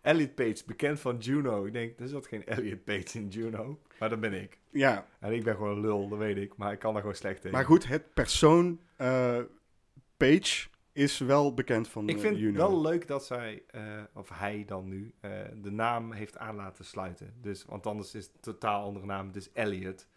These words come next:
Speaker 2: Ja.
Speaker 1: Gewoon makkelijker te onthouden. Oké, voorheen Ellen Page is nu Elliot Page. Ja, dat vind ik op zich wel leuk.
Speaker 2: Ja.
Speaker 1: Dat, eh, en ze laat voor de rest niks... Zij, hij dus, laat niks doen meer aan de lichaam. Ze is gewoon nu een hij.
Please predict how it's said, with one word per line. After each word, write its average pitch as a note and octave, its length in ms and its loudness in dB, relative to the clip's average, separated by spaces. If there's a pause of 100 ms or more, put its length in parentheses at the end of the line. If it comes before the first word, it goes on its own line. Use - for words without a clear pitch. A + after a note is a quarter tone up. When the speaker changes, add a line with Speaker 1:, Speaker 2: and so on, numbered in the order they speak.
Speaker 2:
Ja. A2+ 280 0
Speaker 1:
Gewoon G2+ 160 -6
makkelijker G#2 380 -2
te G#2 80 -6
onthouden. F#2+ 400 -2
Oké, F#2 260 -8
voorheen G2 440 -6
Ellen G2+ 280 -6
Page F#2+ 160 -10
is F2+ 200 -14
nu G2 140 -10
Elliot F#2+ 320 -10
Page. G#2 240 -12
Ja, D#3 140 -4
dat D#3 120 -2
vind C3 120 -10
ik - 60 -16
op G2 100 -12
zich - 160 -10
wel F2+ 120 -8
leuk. A#2 280 -10 (140)
Speaker 2:
Ja. A#2 160 -2
Speaker 1:
Dat, F#2 120 -8
eh, A2 160 -6 (420)
en B2+ 180 -4
ze D3 100 -4
laat E3 220 4
voor E3 100 -6
de D#3+ 60 -2
rest D3+ 160 -4
niks... D3+ 680 -8 (280)
Zij, C3 320 -2
hij A#2+ 380 -2
dus, B2 360 -8
laat A2+ 320 -10
niks A#2 360 -10
doen A#2+ 380 -8
meer A#2 300 -10
aan A2+ 180 -8
de A2 80 -10
lichaam. A#2+ 400 -10
Ze A#2 140 -12
is A2+ 120 -10
gewoon A2 200 -8
nu A2 140 -4
een G2+ 80 -4
hij. G2 240 -6